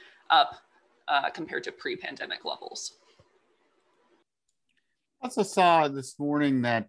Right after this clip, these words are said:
Speaker 2: uh, Seattle's rethinking the urban villages concept that's been in place for a long time. Um, I wanna say it's been probably twenty years since the urban village concept kinda took off in Seattle. And that, that will help a little bit, uh, ease some of the pressure on housing prices probably in the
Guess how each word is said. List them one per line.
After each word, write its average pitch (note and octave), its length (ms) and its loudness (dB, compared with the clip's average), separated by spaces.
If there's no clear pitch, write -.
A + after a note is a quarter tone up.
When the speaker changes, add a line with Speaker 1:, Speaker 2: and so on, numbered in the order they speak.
Speaker 2:
uh, G#2 560 2
Seattle's A#2 600 -2
rethinking A2 600 -4
the G2 160 0
urban G#2 360 0
villages G2 600 0
concept F2+ 580 -6
that's - 220 -8
been G2+ 200 -2
in F#2+ 100 -2
place F#2+ 320 -4
for - 160 -6
a G2 60 0
long G2 420 0
time. F2+ 500 -2
Um, G2 420 4
I - 80 -2
wanna G#2 180 0
say G2 180 -4
it's F#2+ 120 -4
been G2 180 -2
probably G2 220 -2
twenty G2+ 300 -4
years G#2+ 360 -2
since - 300 -6
the - 160 -8
urban G2 300 -2
village F#2+ 340 -2
concept F#2 420 -6
kinda F2+ 160 -4
took - 200 -10
off F#2 240 -2
in F#2 80 -8
Seattle. F#2+ 580 -2
And A2+ 200 -2
that, B2 300 2
that C#3+ 220 2
will C3 200 -6
help B2 300 -6
a - 20 -2
little A2+ 240 -2
bit, G#2 280 -2
uh, G2 280 2
ease A2+ 300 -6
some G#2+ 160 -2
of F#2+ 80 0
the F#2+ 60 -4
pressure F#2+ 320 -4
on F2+ 80 -2
housing F#2+ 360 -4
prices F#2 380 -8
probably F2+ 440 -4
in F2 100 -4
the F2 120 -8